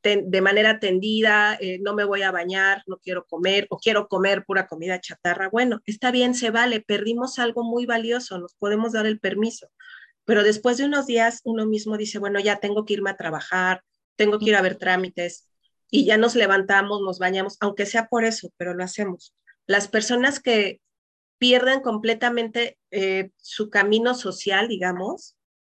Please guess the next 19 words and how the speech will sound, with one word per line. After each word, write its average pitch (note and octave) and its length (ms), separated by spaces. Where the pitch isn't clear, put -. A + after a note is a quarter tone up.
se - 160
alejan G#3 360
de A3 100
todos, F#3+ 440
ya G3 120
no A3 100
les A3 220
importa F#3 420
nada, F#3 340
por F#3+ 200
mucho B3+ 340
tiempo, A3 360
ese G#3+ 200
es G#3+ 120
otro G3+ 220
foco G3 300
rojo F#3 300
muy G#3+ 200
importante G#3+ 840